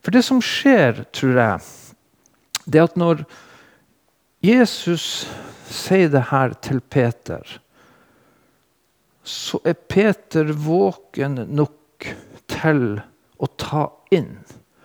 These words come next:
at hvis jeg gjør det som han sier nå, uansett hvor urimelig og ulogisk det høres ut, så kan det jo hende der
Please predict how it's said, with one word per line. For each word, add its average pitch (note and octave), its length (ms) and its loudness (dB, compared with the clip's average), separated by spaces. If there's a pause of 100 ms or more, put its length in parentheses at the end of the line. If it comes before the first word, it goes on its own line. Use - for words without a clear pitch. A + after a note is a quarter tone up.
(360)
at - 180 -8
hvis C#3+ 180 -2
jeg D3+ 160 0 (100)
gjør F#3+ 400 2
det C#3 400 2
som B2+ 380 -6
han B2+ 180 -4
sier C3 400 -2
nå, A2+ 200 -4 (1000)
uansett G3+ 760 2
hvor F3+ 240 0
urimelig D3+ 1000 -2
og D3 300 -4
ulogisk D3 880 -2
det A2 120 -4
høres A#2 480 -2
ut, - 480 -8 (1400)
så - 140 -20 (100)
kan A3 380 0
det D3 160 2
jo C3 80 0
hende E3 480 -2
der B2+ 220 -4